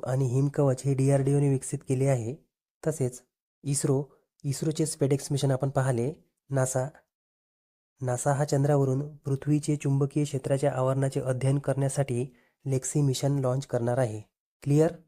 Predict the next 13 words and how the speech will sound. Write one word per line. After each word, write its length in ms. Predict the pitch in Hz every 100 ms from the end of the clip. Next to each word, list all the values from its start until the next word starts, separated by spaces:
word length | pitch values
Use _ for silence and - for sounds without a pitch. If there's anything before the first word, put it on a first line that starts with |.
| _ _
पुढचा 220 | 151 143 147
प्रश्न 280 | 147 143
आहे 260 | 139 123 135 170 _ _ _ _ _ _
प्रश्न 320 | 139 127 139 -
अकरावा, 500 | 131 - 147 131 131 165 _
नरेंद्र 440 | 135 131 143 151
मोदी 240 | 143 139 143
यांनी 300 | 147 147 123
सोनमर्ग 640 | - 139 143 151 151 139
बोगद्याचे 460 | 143 131 123 143 139
उद्घाटन 500 | 131 127 139 139 123
कुठे 300 | 127 131 147
केले? 320 | 143 113 113